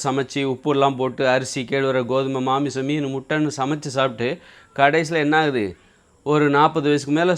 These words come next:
சுகர் ஏதாவது நோய் வந்த பிறகு, "நீங்க அதை சாப்பிடக்கூடாது, இதை சாப்பிடக்கூடாது" அப்படின்னு வாயை கட்டி, வாயை கட்டிடுறாங்க. சாப்பிடவே முடியாத நிலைமைக்கு ஆயிப்போகுது. இந்த மாதிரி இயற்கை சமையலால நம்ம வந்து இயற்கை உணவுல நெருப்பு இல்லாம,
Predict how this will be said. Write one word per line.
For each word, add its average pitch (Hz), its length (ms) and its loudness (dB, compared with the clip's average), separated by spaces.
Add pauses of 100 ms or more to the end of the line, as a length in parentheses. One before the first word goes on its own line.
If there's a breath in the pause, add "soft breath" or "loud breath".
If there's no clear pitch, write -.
சுகர் 160 280 2
ஏதாவது 151 340 2
நோய் 151 180 2
வந்த 147 240 0
பிறகு, 165 380 0 (260 soft breath)
"நீங்க 151 220 4
அதை 147 200 4
சாப்பிடக்கூடாது, 131 440 2
இதை 131 280 2
சாப்பிடக்கூடாது" 131 520 2
அப்படின்னு 139 240 -2
வாயை 151 420 4
கட்டி, 139 420 0
வாயை 135 320 4
கட்டிடுறாங்க. 120 500 -2 (480)
சாப்பிடவே 196 420 8
முடியாத 196 300 6
நிலைமைக்கு 180 360 2
ஆயிப்போகுது. 120 380 -2 (640 soft breath)
இந்த 170 260 4
மாதிரி 196 240 8
இயற்கை 202 500 6
சமையலால 170 880 4
நம்ம 143 200 2
வந்து 156 220 2
இயற்கை 175 300 2
உணவுல 160 420 2
நெருப்பு 160 340 2
இல்லாம, 156 400 2